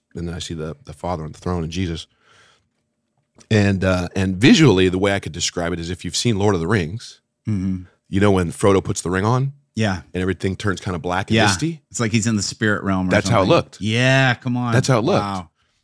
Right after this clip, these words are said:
Speaker 1: So it wasn't the, anything natural like, you know, like we see right now. But I had some amazing encounters there. And,
Speaker 2: Wow.
Speaker 1: uh, one of 'em, uh, one of 'em was when, when the Father,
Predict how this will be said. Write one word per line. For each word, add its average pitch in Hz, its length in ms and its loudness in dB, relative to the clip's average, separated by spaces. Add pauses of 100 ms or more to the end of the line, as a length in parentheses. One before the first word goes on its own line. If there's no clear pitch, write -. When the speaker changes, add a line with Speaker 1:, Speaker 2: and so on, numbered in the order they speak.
(140)
Speaker 1:
So 127 120 -4
it - 20 2
wasn't 143 240 2
the, 113 180 0
anything 117 380 0
natural 104 400 -2
like, 92 300 -6
you 98 60 -6
know, 80 260 -8 (220)
like 92 200 -6
we 82 60 -12
see - 200 -8
right 82 160 -6
now. 92 300 0 (500)
But 104 100 4
I 131 60 6
had 160 160 2
some 90 120 0
amazing 90 480 2
encounters 98 520 -2
there. 76 460 -10
And, 82 380 -2
Speaker 2:
Wow. 80 260 -4
Speaker 1:
uh, - 60 -8
one 92 200 0
of 135 80 4
'em, 98 280 -2 (960)
uh, 82 240 -4
one 90 260 0
of 98 60 4
'em 87 120 -2
was 85 140 -2
when, 87 360 0 (520)
when 87 480 -2
the 90 140 -2
Father, 92 520 0